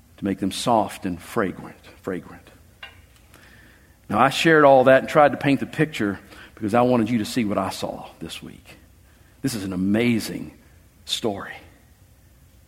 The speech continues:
and one that I would have loved to have been fly on the wall to see. We don't know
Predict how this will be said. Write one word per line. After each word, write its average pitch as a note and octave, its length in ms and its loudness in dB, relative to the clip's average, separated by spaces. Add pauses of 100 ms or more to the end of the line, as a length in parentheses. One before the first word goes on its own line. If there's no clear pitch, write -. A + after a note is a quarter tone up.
(480)
and F#2 140 -10
one C3+ 280 4
that A2+ 120 2
I C3 100 6
would A#2+ 160 2
have G2 120 -4
loved B2 340 2
to A2+ 80 -4
have G2 140 -4
been A2+ 340 0
fly B2 260 0
on A2+ 180 2
the G2+ 60 -2
wall G#2+ 380 0
to F2+ 80 -12
see. F2 480 -10 (1900)
We D3 100 6
don't F3 180 6
know B2 440 4